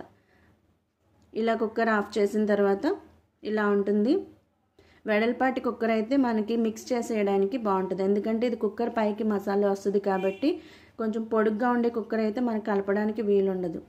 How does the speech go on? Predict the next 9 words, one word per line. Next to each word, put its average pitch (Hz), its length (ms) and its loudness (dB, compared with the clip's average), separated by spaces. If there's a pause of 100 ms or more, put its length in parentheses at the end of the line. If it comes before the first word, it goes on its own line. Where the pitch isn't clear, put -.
(220)
ఇలాంటి 214 380 0
వెడల్పు 214 420 0
కుక్కర్ 208 320 0
అయితే 202 220 -2 (100)
చక్కగా 208 380 -4 (140)
ఇలా 190 160 0 (480)
తీసి 220 320 -4
కలపడానికి, 202 600 0
మసాలా 196 360 2